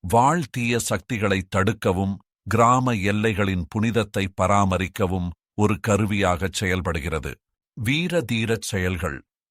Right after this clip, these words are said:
இந்த ஆயுதம் எந்த ஒரு அச்சுறுத்தலையும் எதிர்த்து போராட அவரது தயார் நிலையை எடுத்து காட்டுகிறது.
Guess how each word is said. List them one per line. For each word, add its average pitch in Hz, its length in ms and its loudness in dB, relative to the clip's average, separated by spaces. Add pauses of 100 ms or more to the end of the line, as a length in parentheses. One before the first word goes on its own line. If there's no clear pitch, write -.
(120)
இந்த 127 240 2 (200)
ஆயுதம் 123 500 0 (320)
எந்த 170 420 0
ஒரு 156 300 -2
அச்சுறுத்தலையும் 107 920 -2
எதிர்த்து 113 480 -4
போராட 92 580 2 (320)
அவரது 104 520 2
தயார் 135 460 0
நிலையை 95 440 0 (120)
எடுத்து 101 380 -2
காட்டுகிறது. 85 720 -4